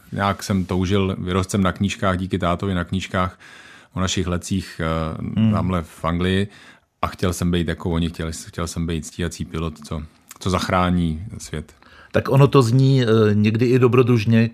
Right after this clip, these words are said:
Speaker 2: teď už, eh, tolik ne, ale když, eh, jste létali,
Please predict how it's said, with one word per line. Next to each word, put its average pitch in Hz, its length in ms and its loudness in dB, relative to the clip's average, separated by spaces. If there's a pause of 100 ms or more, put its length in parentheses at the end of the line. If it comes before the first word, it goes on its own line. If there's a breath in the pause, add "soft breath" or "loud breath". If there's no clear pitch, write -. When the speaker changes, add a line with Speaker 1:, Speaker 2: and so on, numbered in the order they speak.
(120)
Speaker 2:
teď 98 180 -2
už, - 180 -6
eh, 98 240 2
tolik 110 320 0
ne, 107 180 2
ale 104 200 0
když, 104 320 -2
eh, 101 220 0
jste - 280 -4
létali, 107 680 4